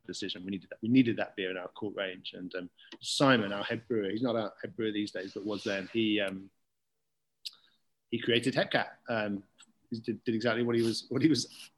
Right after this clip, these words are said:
what he was asked to do, and it was, and it was a great beer. And it's, and it's really become, like, one of the best known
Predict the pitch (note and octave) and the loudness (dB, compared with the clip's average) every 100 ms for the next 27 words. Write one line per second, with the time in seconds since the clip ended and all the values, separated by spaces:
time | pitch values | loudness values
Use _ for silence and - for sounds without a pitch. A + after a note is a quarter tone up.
0 | - B2 A#2 B2+ C3 - A#2+ B2+ C#3+ B2 | -2 0 2 0 0 -2 2 4 6 4
1 | A2+ A#2 A2+ A#2+ A2+ A#2+ C3+ B2 - C3+ | 2 0 0 2 2 4 6 4 6 8
2 | C3+ C3 A#2+ - - B2+ - C#3+ C3+ B2 | 8 8 4 0 0 0 8 12 12 10
3 | A#2+ - B2 B2 A2+ - _ - A2 G#2 | 6 8 8 8 6 0 _ -2 -2 2
4 | A#2 A#2 G#2+ G#2+ - G#2+ - - - _ | 4 4 4 2 4 4 4 0 -4 _
5 | - - _ _ _ - A2+ A2+ G#2+ G#2 | -20 -20 _ _ _ 2 6 8 6 6
6 | G2 | 2